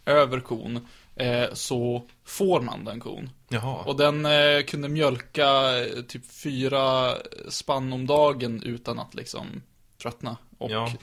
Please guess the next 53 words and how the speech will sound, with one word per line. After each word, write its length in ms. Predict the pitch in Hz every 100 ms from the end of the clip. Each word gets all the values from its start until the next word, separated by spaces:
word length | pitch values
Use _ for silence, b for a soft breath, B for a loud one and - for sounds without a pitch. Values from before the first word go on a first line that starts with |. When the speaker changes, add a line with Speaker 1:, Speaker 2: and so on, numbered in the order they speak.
| - - - B B B
Speaker 2:
Ja, 60 |
Speaker 1:
ja. 20 | 113
Speaker 2:
det 100 | 120
står 320 | 151 147 110
att, 260 | 101 -
eh, 80 | 107 101 101 95 92 95 -
tydligen 440 | 110 107 120 107
så, 440 | - 104 98 95 101 123 120
det 220 | 101 101
har 120 | 104 107
berättats 480 | 104 117 - 104
om 60 | 98
det 60 | 87
att 120 | -
fäbodjäntor 840 | 113 101 92 95 113 117 95 92
har 140 | 113
fått 160 | - 87
ta 80 | 90
hand 280 | 117 107 98
om 100 | 90
och 80 |
behålla 760 | 90 107 110 - 131 113 69 73 -
den 120 | 98
här 80 | 82
typen 260 | 98 85
av 60 | 82
kor 240 | - 107
då. 160 | - 98 -
Speaker 1:
Mm. 220 | 131 117 117 B B B
Speaker 2:
Som 180 | - 117
du 60 | 104
skrev 300 | - 92 90
då, 140 | 92
eller 140 | 104
som 120 | 101 104
du 80 |
sa, 240 | 90 92 87
att 200 | - -
genom 220 | 104 98
att 80 | 95
kasta 280 | 104 - 92
en 60 |
kniv 340 | 110 131 131 107
eller 160 | 104
sax 400 | 95 69 - -
över 400 | - 113 95 92
kon. 300 | - - - - _ b b b
Och 280 | - 107 -
som 180 | 123 117
jag 100 | 110
sa 220 | 120 147
så, 440 | - 123 117 110 -
de, 380 | 120 117 113